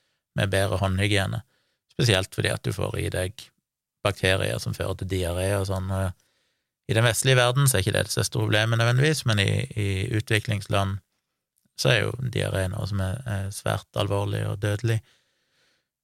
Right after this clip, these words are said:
Eh, så, så det å bare vaske hendene godt er veldig viktig. Og mange plasser så er det ikke da mulig å vaske hendene med såpe og vann, og da kan disse her desinfeksjonsmidlene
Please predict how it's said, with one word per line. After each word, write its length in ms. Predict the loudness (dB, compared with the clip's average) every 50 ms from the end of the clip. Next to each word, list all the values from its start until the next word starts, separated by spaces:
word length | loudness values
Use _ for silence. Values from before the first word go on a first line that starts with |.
| _ 0
Eh, 180 | 2 4 4 4 4
så, 420 | 4 4 4 6 6 6 6 4 2 -2 _ _ _ _ _ _ _ _ _ _ _ _ _ _ _
så 160 | -4 0 2 4
det 140 | 4 4
å 60 | 4 4
bare 320 | 4 4 4 4 4 4 4
vaske 480 | 2 0 -2 -2 -6 -4 -2 0 2
hendene 320 | 2 4 4 4 4 4 2
godt 240 | 2 0 -2 -2 -2
er 160 | -2 0 0
veldig 220 | 0 0 0 -2
viktig. 360 | -2 -4 -6 -6 -8 -8 -8 -8 _ _ _ _ _ _ _ _ _ _ _ -2
Og 240 | 0 2 2 2 2
mange 240 | 4 4 4 2 2 2
plasser 360 | 0 0 0 0 0 0 0
så 80 | 0
er 80 | 0 0
det 80 | -2 -2
ikke 140 | 0 0
da 40 | 0 0
mulig 420 | 0 -2 -2 -2 0 0 2 2
å 80 | 2 2
vaske 300 | 0 -2 -2 -2 0 0
hendene 240 | 2 2 2 0 0
med 120 | 0 0 0
såpe 260 | 2 2 2 2 2
og 60 | 2
vann, 200 | 4 4 4 2 2
og 100 | 0 0
da 140 | 0 0 -2
kan 240 | -2 -2 -2 -2 -2
disse 240 | -2 -2 -4 -2 -2
her 240 | -2 -2 -2 -4 -6 -12 _ _ _ _ _ _ _ _ _ _ _ _ _ -2 0
desinfeksjonsmidlene 1120 | 0 2 2 0 2 0 0 2 2 2 2 0 0 0 0 2 4 4 4 4 2 0